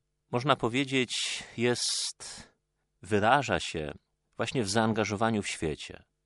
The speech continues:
Zaangażowanie w świecie, w tym codziennym świecie, w którym żyjemy, jest naszą odpowiedzią wiary na głoszone i przyjęte Słowo Boże.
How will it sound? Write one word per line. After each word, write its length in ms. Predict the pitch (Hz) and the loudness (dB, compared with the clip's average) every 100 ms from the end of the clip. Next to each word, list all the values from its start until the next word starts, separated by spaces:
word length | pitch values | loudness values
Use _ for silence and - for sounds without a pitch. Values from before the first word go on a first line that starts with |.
| _ - | _ -6
Zaangażowanie 920 | 85 107 107 110 135 180 180 147 - - - | 2 4 4 2 2 0 2 0 -2 -8 -8
w 60 | |
świecie, 480 | - - 135 135 85 | -4 2 2 2 -2
w 60 | - | -2
tym 140 | 107 | -2
codziennym 460 | - 101 147 147 113 | -2 0 0 0 -2
świecie, 380 | - 131 131 | 0 0 0
w 20 | 104 | -2
którym 260 | 113 101 | 0 0
żyjemy, 560 | 87 95 113 98 71 64 _ _ | 2 2 4 2 0 -6 _ _
jest 320 | 113 113 - 113 | -2 0 0 2
naszą 380 | 131 - 120 | 2 2 0
odpowiedzią 640 | - - - 98 131 120 95 | -2 -6 -4 0 0 2 2
wiary 560 | 80 101 120 104 73 69 _ | 2 4 6 4 0 -6 _
na 460 | 87 92 95 90 85 | -2 2 4 4 2
głoszone 640 | - 95 92 - 110 123 110 | -2 0 0 2 0 0 -4
i 380 | - 95 90 - _ | -4 -2 -2 -4 _
przyjęte 680 | - 101 92 101 104 92 87 - | -4 0 2 2 0 0 -2 -2
Słowo 420 | - 92 82 82 | -6 -2 -2 -2
Boże. 340 | 69 67 65 | -6 -10 -12